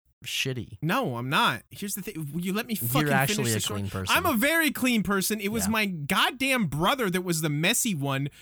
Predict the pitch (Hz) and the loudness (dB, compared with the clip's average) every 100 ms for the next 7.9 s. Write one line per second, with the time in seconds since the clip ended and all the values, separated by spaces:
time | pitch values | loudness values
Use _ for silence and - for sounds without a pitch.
0 | - 185 180 202 - 262 330 - 196 240 | -6 -2 0 0 0 0 -2 -2 -2 -2
1 | 254 175 139 143 175 180 - 185 214 190 | 0 -2 0 -2 -2 -4 0 0 0 -2
2 | 180 170 202 170 131 120 123 - - - | -4 -4 -2 -2 -2 -2 -4 -6 -16 -20
3 | _ - - 247 311 269 220 - 254 220 | _ -12 -2 2 2 2 2 2 4 4
4 | 180 185 175 202 165 - 196 180 190 - | 4 4 2 2 2 2 2 2 2 0
5 | 151 135 - - 165 143 185 147 131 196 | 2 0 -4 -4 -2 0 -2 -2 0 0
6 | 156 170 233 170 143 151 139 151 135 190 | 2 2 0 -2 -4 -4 -4 -6 -2 -2
7 | 165 143 208 196 123 123 110 110 | -2 -2 -2 -2 -4 -4 -4 -6